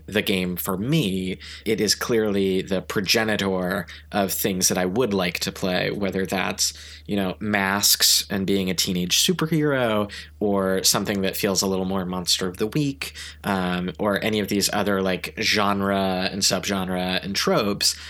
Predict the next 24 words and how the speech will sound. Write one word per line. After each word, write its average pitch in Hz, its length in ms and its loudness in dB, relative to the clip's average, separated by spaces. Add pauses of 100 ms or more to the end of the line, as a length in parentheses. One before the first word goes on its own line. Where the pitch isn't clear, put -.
(240)
that 117 220 0
allow 107 320 2
you 101 280 2
to - 160 -2
make 98 300 -2
these 98 200 0
big 101 260 0
narrative 95 400 -2
choices. 202 840 0 (320)
And 208 100 -2
I 214 60 0
think - 360 -4 (120)
in 113 260 0
many 101 180 2
ways 101 180 2
that's 101 140 0
probably 101 500 0
why 98 380 -2 (300)
Powered 101 220 0
by 95 140 2
the 98 120 0
Apocalypse 104 680 -2
has 101 200 0
become 101 600 -2